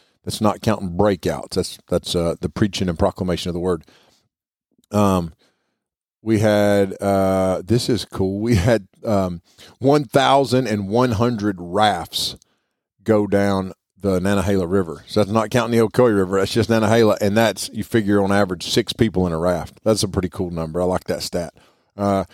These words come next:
thirty-three students completed the Snowbird Institute this year. Three hundred and twenty-two groups. So if you take away individuals,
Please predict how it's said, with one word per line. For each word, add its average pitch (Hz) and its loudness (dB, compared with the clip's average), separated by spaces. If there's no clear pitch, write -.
thirty-three 147 2
students - 0
completed 110 0
the 101 -4
Snowbird 110 0
Institute 104 -4
this 90 -8
year. 85 -6
Three 151 4
hundred 139 4
and 113 -2
twenty-two 135 0
groups. 123 -2
So - 0
if 101 -10
you 107 -8
take 143 2
away 135 4
individuals, 113 0